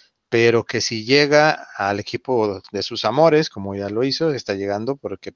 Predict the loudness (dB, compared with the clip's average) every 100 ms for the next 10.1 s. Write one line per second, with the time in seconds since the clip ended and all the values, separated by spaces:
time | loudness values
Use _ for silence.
0 | _ -20 -20 -2 0 2 0 -2 -4 -8
1 | -8 -4 0 0 0 -2 -4 -4 -4 -8
2 | -6 -4 -4 -4 -8 -8 -10 -6 -2 -2
3 | -2 -6 _ _ _ _ _ -6 -2 0
4 | 2 4 2 2 2 2 2 -2 -8 -6
5 | -6 -8 -8 -6 -2 -2 -2 -4 -4 -2
6 | -4 -2 -4 -2 -4 -4 -4 -4 -4 -4
7 | -8 -14 _ _ _ _ _ _ _ -10
8 | -6 0 0 0 -2 -4 -4 -4 -4 -4
9 | -4 -6 -8 -10 -10 -10 -6 -6 -6 -10